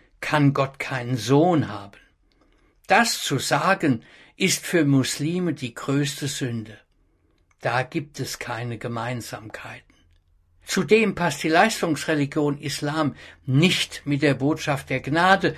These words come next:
durch Christi Erlösung zusammen. Das führt auch zu diametral entgegengesetzten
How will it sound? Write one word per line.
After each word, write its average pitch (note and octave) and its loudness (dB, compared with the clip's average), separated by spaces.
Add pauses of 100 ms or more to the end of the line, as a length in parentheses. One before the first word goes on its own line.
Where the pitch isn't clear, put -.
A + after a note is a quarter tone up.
(220)
durch - -6
Christi D3 -6
Erlösung B2+ -4
zusammen. A2 -12 (1300)
Das A#2+ -8
führt E3 -2
auch C#3 -6
zu - -8
diametral D3+ 0
entgegengesetzten C#3+ -6